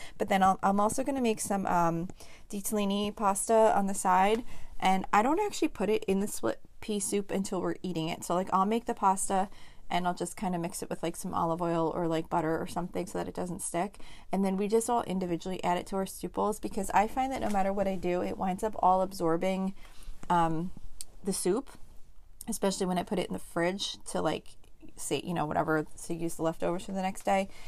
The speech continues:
It winds up really, like, absorbing up a lot of the soup, and then you just get, like, this big, like, mushy mess of pasta <laughs> soup. So I always just kinda keep the pasta separate for that. And then the last, uh, meal on the meal plan is for Friday.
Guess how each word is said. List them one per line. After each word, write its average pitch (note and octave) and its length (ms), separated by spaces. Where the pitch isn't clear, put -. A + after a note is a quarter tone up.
It - 100
winds F#3+ 260
up G3 100
really, F3+ 240
like, F3+ 140
absorbing F3 420
up F#3 100
a F3 40
lot E3+ 200
of F3 60
the F3+ 80
soup, F3 220
and E3+ 80
then E3+ 80
you E3 80
just - 200
get, - 160
like, F3+ 160
this F3 160
big, E3+ 280
like, D3+ 200
mushy E3+ 420
mess D#3 340
of - 240
pasta - 380
<laughs> - 20
soup. - 580
So F3 320
I F#3 220
always G3 180
just - 140
kinda E3 240
keep - 220
the D3+ 100
pasta - 400
separate - 600
for - 140
that. - 300
And B3 120
then C#4 180
the C4 60
last, C4 380
uh, B3 160
meal A3 380
on G#3+ 80
the G3+ 60
meal G3 160
plan F#3+ 240
is G#3 80
for F#3+ 100
Friday. C#4 560